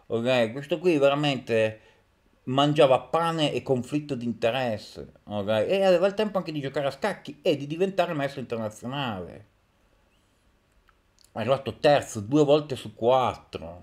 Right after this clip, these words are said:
fu campio-, campione intercollegiato del campione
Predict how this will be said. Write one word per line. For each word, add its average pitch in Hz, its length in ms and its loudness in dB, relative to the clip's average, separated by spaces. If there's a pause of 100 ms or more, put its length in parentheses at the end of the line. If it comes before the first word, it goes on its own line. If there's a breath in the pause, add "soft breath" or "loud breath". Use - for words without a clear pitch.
(240)
fu - 240 -14
campio-, 135 640 -2
campione 147 400 -4
intercollegiato 143 1200 -2
del 117 80 4
campione 127 500 -2